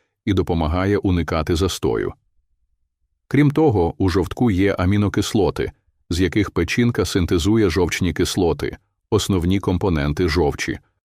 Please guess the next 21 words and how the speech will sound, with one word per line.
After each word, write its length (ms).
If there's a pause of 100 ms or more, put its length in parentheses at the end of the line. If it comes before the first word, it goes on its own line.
(140)
Але 220
важливо 460
не 140
кількість, 600 (240)
а 120
спосіб 540
вживання. 680 (440)
Лише 320
варене 400
яйце, 580
круто 340
зварене. 580 (720)
Тільки 300
одне 260
на 140
день, 320 (280)
найкраще 600
вранці 560
або 280
в 80
обід. 400